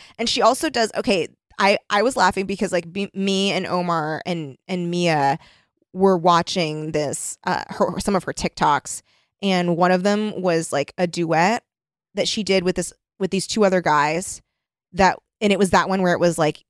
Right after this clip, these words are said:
"Your brother slash best man just confessed his love to me, the bride, on the day of our wedding." And so, like, the guys were like, "Hey, man,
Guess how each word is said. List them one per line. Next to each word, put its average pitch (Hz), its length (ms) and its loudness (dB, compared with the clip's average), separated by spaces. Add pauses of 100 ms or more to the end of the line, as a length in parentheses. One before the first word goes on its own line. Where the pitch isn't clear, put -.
(100)
"Your 170 220 0
brother 160 600 2
slash 156 260 -4
best 151 240 -4
man 170 260 -2
just 156 180 -8
confessed 147 440 -6
his - 260 -6
love 151 380 -2
to - 140 -6
me, 202 300 0
the 202 140 4
bride, 170 580 2
on 175 200 -2
the 175 100 -2
day 160 240 4
of 160 100 2
our 147 140 2
wedding." 196 600 0 (840)
And 220 100 0
so, - 100 4
like, 208 140 2
the 214 60 -2
guys 180 340 2
were 208 60 0
like, - 160 -2 (200)
"Hey, 254 160 0
man, 175 340 -2